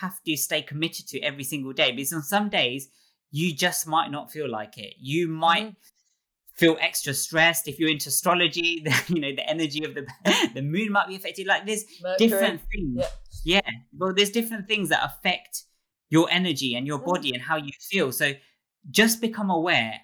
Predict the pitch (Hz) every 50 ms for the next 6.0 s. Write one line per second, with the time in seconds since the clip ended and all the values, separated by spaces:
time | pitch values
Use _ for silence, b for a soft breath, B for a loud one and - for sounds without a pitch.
0 | - 143 139 139 - - 170 196 220 214 202 208 185 - 151 147 151 175 196 202
1 | 196 - 151 151 165 - 160 165 175 135 - _ - 156 131 190 220 226 226 226
2 | 226 214 202 185 180 127 151 160 151 151 - 156 143 - - 160 151 123 113 135
3 | 135 - - 143 143 139 123 117 - - 143 139 135 131 - - - 135 - -
4 | 113 - 123 117 117 113 120 120 117 110 104 104 98 - B B B B B B
5 | B _ _ _ _ _ _ _ _ _ _ _ - 165 180 202 208 208 190